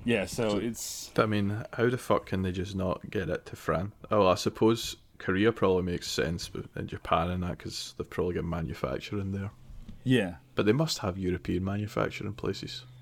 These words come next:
Speaker 1: They have to. I am. I know
Speaker 2: 'Cause,
Speaker 1: certain
Speaker 2: I mean, you're excluding the whole of Europe.
Speaker 1: Yeah.
Speaker 2: Uh, which is more than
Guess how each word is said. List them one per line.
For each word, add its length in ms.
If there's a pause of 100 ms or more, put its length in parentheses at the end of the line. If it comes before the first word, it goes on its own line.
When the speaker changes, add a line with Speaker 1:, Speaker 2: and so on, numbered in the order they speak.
(340)
Speaker 1:
They 120
have 340
to. 300
I 220 (360)
am. 240 (1500)
I 80
know 140
Speaker 2:
'Cause, 140
Speaker 1:
certain 320
Speaker 2:
I 20
mean, 140
you're 240
excluding 600
the 80
whole 280
of 60
Europe. 400 (540)
Speaker 1:
Yeah. 240 (240)
Speaker 2:
Uh, 220 (100)
which 240
is 240 (120)
more 280
than 300